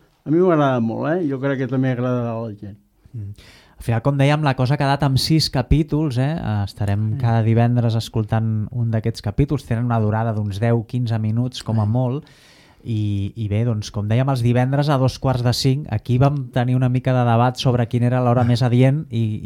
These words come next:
Speaker 2: i tu
Speaker 1: Home,
Speaker 2: vas, vas decidir
Speaker 1: sí.
Speaker 2: que, que havia de ser aquesta hora, que és la, l'hora en què, doncs,
Speaker 1: Jo
Speaker 2: la,
Speaker 1: crec
Speaker 2: la
Speaker 1: que sí,
Speaker 2: majoria
Speaker 1: perquè
Speaker 2: de l'audiència potencial està a casa per, per poder-la escoltar.
Speaker 1: Esclar, sí, perquè les mestresses de casa jo crec que... Bueno, jo he parlat amb moltes mestresses de casa d'allí,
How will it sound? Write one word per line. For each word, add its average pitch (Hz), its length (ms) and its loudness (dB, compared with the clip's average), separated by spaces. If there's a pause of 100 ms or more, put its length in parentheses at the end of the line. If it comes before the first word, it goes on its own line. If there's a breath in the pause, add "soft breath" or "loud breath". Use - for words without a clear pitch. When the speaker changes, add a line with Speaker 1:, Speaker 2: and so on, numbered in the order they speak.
Speaker 2:
i 110 40 -2
tu 123 480 0 (100)
Speaker 1:
Home, 143 240 2 (240)
Speaker 2:
vas, 120 360 0
vas 123 200 4
decidir 135 480 4
Speaker 1:
sí. 156 160 4
Speaker 2:
que, 156 220 4
que 135 80 -2
havia 127 240 4
de 135 100 4
ser 135 160 0
aquesta 135 260 0
hora, 143 140 4
que 139 80 0
és 123 80 0
la, 127 180 0
l'hora 123 240 4
en 135 100 -2
què, 120 340 0 (520 loud breath)
doncs, 110 120 -2
Speaker 1:
Jo 151 100 4
Speaker 2:
la, - 60 4
Speaker 1:
crec 190 200 6
Speaker 2:
la 139 60 8
Speaker 1:
que 143 60 10
sí, 120 80 8
Speaker 2:
majoria 143 260 10
Speaker 1:
perquè 175 80 8
Speaker 2:
de 170 80 6
l'audiència 160 640 6
potencial 156 480 2
està 165 200 0
a 139 60 -4
casa 147 380 2
per, 135 260 0
per 117 200 -2
poder-la 127 340 2
escoltar. 113 460 -2 (100)
Speaker 1:
Esclar, 110 400 -10 (300)
sí, 131 100 -2
perquè 123 320 -6 (160)
les 110 100 -6
mestresses 127 540 -4
de 131 100 -4
casa 135 300 -2
jo 147 160 0
crec 131 240 -4
que... 131 140 -6 (120)
Bueno, 147 220 0
jo 135 80 0
he 135 80 -4
parlat 156 240 -2
amb 127 160 -2
moltes 131 240 -4
mestresses 123 400 -6
de 120 140 -6
casa 117 260 -8
d'allí, 117 160 -6